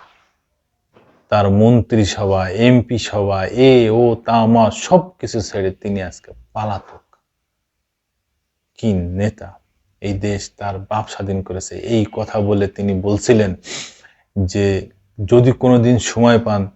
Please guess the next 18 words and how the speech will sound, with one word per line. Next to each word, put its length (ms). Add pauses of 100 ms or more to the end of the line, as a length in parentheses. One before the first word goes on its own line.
(120)
খালেদা 260
জিয়াকে 380
ক্যান্টনমেন্ট 680
থেকে 180
বের 380
করে 220
দেবেন। 360 (500)
তিনি 200
তাই 300
করেছেন, 500 (180)
তিনি 220
এই 140 (580)
স্বীকারোক্তি 800 (140)
নিজেই 480
দিয়ে 260
গেছেন। 380 (1400)
এই 140
বিষয়ে 520